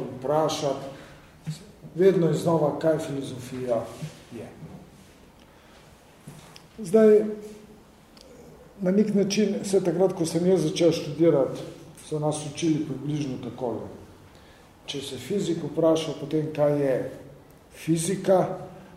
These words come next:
to ni več fizikalno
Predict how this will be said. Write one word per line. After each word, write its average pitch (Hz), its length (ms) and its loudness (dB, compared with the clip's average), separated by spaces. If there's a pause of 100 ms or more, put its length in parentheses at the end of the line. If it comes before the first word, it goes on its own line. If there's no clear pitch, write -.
to 165 140 4
ni 165 160 2
več 156 440 2 (1080)
fizikalno 135 640 0